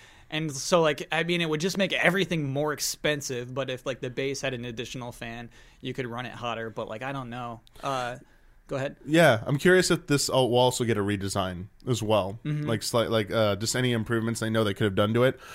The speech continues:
Speaker 2: I also wonder if this will have a new dock. Uh, like, 'cause that dock's got a lot
Speaker 1: Sorry,
Speaker 2: of
Speaker 1: that's what I meant by
Speaker 2: criticism.
Speaker 1: base, is the dock.
Speaker 2: Okay,
Speaker 1: Yeah.
Speaker 2: well, that dock's had a lot of criticism about it, so
Speaker 1: Oh, for, like, rubbing your screen.
Speaker 2: For everything, not
Speaker 1: Yeah.
Speaker 2: just that. I, I think that will should definitely, not just for this model,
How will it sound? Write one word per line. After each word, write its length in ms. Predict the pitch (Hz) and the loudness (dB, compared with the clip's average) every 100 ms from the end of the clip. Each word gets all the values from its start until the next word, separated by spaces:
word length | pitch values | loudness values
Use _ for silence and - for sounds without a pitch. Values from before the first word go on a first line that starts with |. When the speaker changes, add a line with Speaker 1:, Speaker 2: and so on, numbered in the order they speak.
| - | 2
Speaker 2:
I 80 | 127 | 4
also 180 | 165 175 | 6 6
wonder 400 | 160 160 156 143 | 4 6 6 6
if 220 | 131 - | 2 4
this 240 | 131 127 | 4 4
will 100 | 131 | 4
have 160 | 120 117 | 4 4
a 100 | 110 | 4
new 160 | 113 107 | 4 2
dock. 540 | 104 104 - - - _ - - | 4 2 2 -6 -18 _ -20 -4
Uh, 260 | 104 107 107 | 2 4 4
like, 220 | 104 - - | 2 -4 -6
'cause 140 | 131 | 6
that 220 | 156 135 | 6 6
dock's 340 | 127 120 - - | 4 4 2 0
got 220 | 123 107 | 2 4
a 40 | |
lot 220 | 101 113 110 | 2 2 2
Speaker 1:
Sorry, 140 | 185 | 4
Speaker 2:
of 60 | 185 | 4
Speaker 1:
that's 80 | |
what 80 | 190 | 2
I 40 | 175 | 0
meant 140 | 156 | 0
by 100 | 151 | 0
Speaker 2:
criticism. 200 | - 113 | 0 -6
Speaker 1:
base, 140 | 104 127 | -8 -12
is 100 | - | -10
the 140 | 127 | -10
dock. 160 | 117 143 | -2 4
Speaker 2:
Okay, 280 | 147 127 139 | 4 4 0
Speaker 1:
Yeah. 100 | 113 - | -2 -4
Speaker 2:
well, 420 | 143 143 131 127 - - - | 2 4 2 -2 -14 -20 0
that 160 | 135 127 | 2 6
dock's 240 | 127 113 | 6 6
had 100 | 127 | 4
a 60 | 104 | 4
lot 100 | 101 | 2
of 80 | 104 | 4
criticism 520 | 127 104 107 98 95 | 4 4 0 -2 -2
about 280 | 95 95 98 | 2 2 0
it, 160 | 101 | -2
so 240 | - 214 - | 2 6 6
Speaker 1:
Oh, 80 | 196 | 6
for, 100 | 175 | 2
like, 160 | 160 | 2
rubbing 300 | 139 156 156 | 2 0 0
your 80 | 139 | -4
screen. 380 | - 202 170 110 | -6 -6 -6 4
Speaker 2:
For 100 | 156 | 6
everything, 480 | 185 123 - 98 104 | 8 6 2 -2 2
not 100 | 147 | 2
Speaker 1:
Yeah. 60 | |
Speaker 2:
just 120 | 104 | 2
that. 520 | 117 120 104 98 135 - | 4 4 4 4 2 4
I, 80 | 123 | 2
I 40 | |
think 280 | 135 135 110 | 2 0 2
that 240 | 113 113 101 | 2 2 2
will 200 | 101 - _ _ _ | -4 -6 _ _ _
should 200 | - 110 | -6 -2
definitely, 360 | 104 110 107 101 | 2 2 0 -4
not 360 | 135 139 160 175 | -2 4 6 6
just 200 | 151 - | 4 2
for 160 | 196 185 | 2 2
this 280 | 196 - | 4 2
model, 420 | 143 147 160 165 | 4 4 4 2